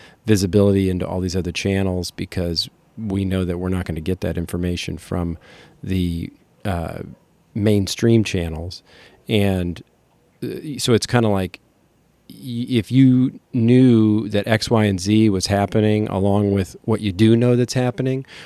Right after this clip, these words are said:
would you see the situation differently? And that's really, I think, a theme throughout all these episodes that we're,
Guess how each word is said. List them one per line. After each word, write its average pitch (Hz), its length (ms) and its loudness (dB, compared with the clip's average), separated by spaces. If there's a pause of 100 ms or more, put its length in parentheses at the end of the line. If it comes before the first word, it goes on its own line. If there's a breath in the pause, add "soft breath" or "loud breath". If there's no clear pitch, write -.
(140)
would 113 180 4
you 101 80 2
see 110 180 4
the 92 80 2
situation 104 640 0
differently? 85 380 -8
And 101 80 2
that's 156 200 4
really, 117 320 6 (300 loud breath)
I 113 80 0
think, 113 160 2
a 98 60 0
theme 110 360 2
throughout 101 320 4
all 104 160 2
these 98 180 2
episodes 92 540 0
that 90 180 -4
we're, 90 260 -4